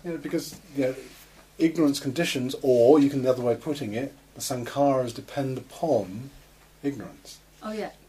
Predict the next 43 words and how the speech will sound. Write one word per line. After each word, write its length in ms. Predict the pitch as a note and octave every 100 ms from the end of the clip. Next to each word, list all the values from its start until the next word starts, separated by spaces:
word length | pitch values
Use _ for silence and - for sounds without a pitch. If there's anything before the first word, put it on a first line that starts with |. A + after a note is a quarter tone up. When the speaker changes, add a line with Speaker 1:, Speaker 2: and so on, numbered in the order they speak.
| - F3
Speaker 2:
the 60 |
one 180 | G3+ G3
before 340 | E3 - F3+ D#3+
it, 80 |
sorry, 160 | - G3
Speaker 1:
Yes. 80 | -
Speaker 2:
but 140 | -
when 100 | G#3
you 80 | G#3+
say 280 | G3+ A3 G3+
ignorance 640 | G3+ G3+ F#3+ E3+ - - - _ _ -
conditions 580 | - F#3 F#3+ - F3 E3+
formations, 800 | - E3+ F3 F3 - D#3 D#3 -
Speaker 1:
Yeah. 80 | G#2+ F#2+ _ _ -
Speaker 2:
that's 180 | -
the 100 | -
other 100 | F3+
way 140 | E3+ E3+
around, 280 | F#3+ F3 E3
isn't 140 | -
it? 100 | D#3
That's 220 | - - -
Speaker 1:
Yeah. 60 |
Speaker 2:
ignorance, 540 | F#3 F3 E3 - - - _ _ _
that 120 | F3+
doesn't 240 | - G3 E3
depend 400 | F3 - F#3 E3+
upon 340 | D3+ D#3+ D#3 D#3
formation. 380 | D#3+ D3+ D#3+ - _ _ _ _ _ -
Speaker 1:
No, 100 | C3
it 160 | A2+ C3
doesn't 200 | C#3 A#2+
depend 320 | G#2+ B2+ B2
upon 220 | G#2+ F#2 F#2
formation. 320 | - F3+ F3+
Speaker 2:
It 60 |
creates 260 | - G#3+ -
the 80 | F#3+
conditions 560 | F#3 F#3+ F#3 - E3
for 120 | - -
formation. 520 | - D#3+ D#3+ D#3 - - _ -
Speaker 1:
That's 100 |
right. 80 | D#3+